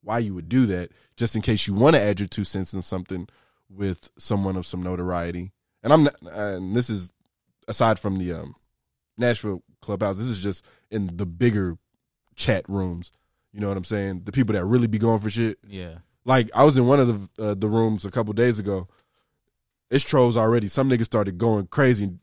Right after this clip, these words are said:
Speaker 1: Uh, it, this was a pretty peaceful manifestation type of room. All
Speaker 2: Yeah.
Speaker 1: right? This is a really nice room, zen, everything. This nigga just started going off on some fuck shit, and they automatically kicked that nigga out. They kicked Cardo out for, for a day.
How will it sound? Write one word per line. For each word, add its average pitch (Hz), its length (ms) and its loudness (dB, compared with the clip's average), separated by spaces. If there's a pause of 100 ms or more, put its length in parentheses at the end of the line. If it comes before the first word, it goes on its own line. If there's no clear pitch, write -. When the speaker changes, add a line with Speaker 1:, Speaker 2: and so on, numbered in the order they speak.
Speaker 1:
Uh, 95 220 -2 (460)
it, 92 180 -16
this - 160 -8
was 110 80 -10
a 90 40 -10
pretty 127 200 -4
peaceful 110 460 -4
manifestation 117 920 0
type - 240 -12
of - 180 -12
room. - 280 -4 (400)
All - 60 -12
Speaker 2:
Yeah. 101 80 -4
Speaker 1:
right? 190 160 -4
This 277 160 -6
is 156 60 -10
a 85 60 -8
really 104 280 -2
nice 120 420 -2
room, 92 380 -4
zen, 113 460 -4 (340)
everything. 107 540 -4 (520)
This 143 100 -12
nigga 95 140 -4
just 85 160 -10
started 92 220 -2
going 101 180 -2
off 92 120 0
on 90 60 -8
some 85 120 -10
fuck - 220 0
shit, - 80 -10
and 85 80 -6
they 98 160 -4
automatically 101 500 2
kicked - 200 -12
that 87 140 -16
nigga 82 160 -12
out. 87 240 -10 (680)
They 170 100 2
kicked - 280 -2
Cardo 123 400 2
out 85 140 -2
for, 90 300 -4
for 101 220 -2
a 92 40 -2
day. 85 300 -4